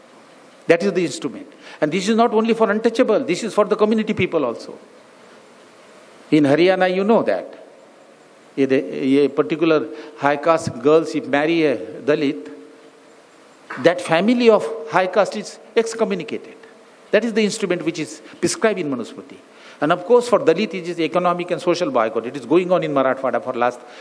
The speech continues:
four months. It is going on in Andhra Pradesh for last four months. There are, there are the village people who are sitting in,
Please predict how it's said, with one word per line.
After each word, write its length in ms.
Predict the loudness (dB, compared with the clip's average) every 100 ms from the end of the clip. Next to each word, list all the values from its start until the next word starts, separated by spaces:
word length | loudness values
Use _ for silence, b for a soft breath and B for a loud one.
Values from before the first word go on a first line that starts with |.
| B
four 240 | 2 4 4
months. 200 | 0 -2
It 100 | -4
is 80 |
going 260 | 0 0 0
on 140 | -2
in 100 | 0
Andhra 280 | 0 0 0
Pradesh 400 | -2 -4 -8 -16 -20 B B B B -20 -20 -20 -20 -20 -20 -20 -20 -20 -20 -14 -2
for 100 | 2
last 260 | 4 2
four 180 | 2 0
months. 320 | 0 -8 -12 -18 -10 -2
There 120 | -2
are, 80 | -2
there 260 | 0 2
are 180 | 2 -2
the 100 | -6
village 340 | -2 0 0
people 220 | -2 -2 2
who 120 | 2
are 60 |
sitting 300 | 2 -2 -2
in, 240 | -4 -4